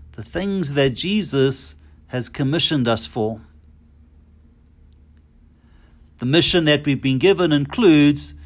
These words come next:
being messengers of Christ's peace, of healing the sick, and of preaching that the kingdom of God is at hand.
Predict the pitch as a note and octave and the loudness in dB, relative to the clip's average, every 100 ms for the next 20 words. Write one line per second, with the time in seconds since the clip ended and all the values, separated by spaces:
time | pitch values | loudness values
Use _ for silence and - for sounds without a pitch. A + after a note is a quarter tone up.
0 | - - - - A#2+ D#3 D#3 D3+ G3 - | -20 -20 -20 -14 -4 -2 0 -2 -2 -2
1 | G3+ F3+ D3+ D#3 C#3 C#3 - D3 C3 - | -2 -2 -2 -2 -2 -8 -2 0 0 -4
2 | - - B2+ - - - - - - - | -6 -4 -2 0 0 -2 -10 -20 -20 -20
3 | - - - - - - - - - - | -20 -20 -20 -20 -20 -20 -20 -20 -20 -20
4 | - - - A2 - - G3+ F#3+ E3 D3+ | -20 -20 -14 -12 -6 -2 0 2 0 0
5 | C#3 - G#3 - - - - - - - | 0 0 -2 -6 -14 -18 -20 -20 -20 -20
6 | - - - - - - - - - - | -20 -20 -20 -20 -20 -20 -20 -20 -20 -20
7 | - A2 G#2+ - G#3 G#3+ - D#3+ C#3+ C#3+ | -16 -12 -12 -2 0 0 0 0 0 0
8 | C3 - - - - - - E3 D#3+ D3 | -6 -14 -20 -20 -8 -6 -4 -4 -2 -2
9 | C#3 C3 B2 B2+ B2+ B2 B2+ - B2 A#2 | -2 -2 2 2 2 -2 -4 -6 -4 -2
10 | A2 A2+ - | -2 -6 -10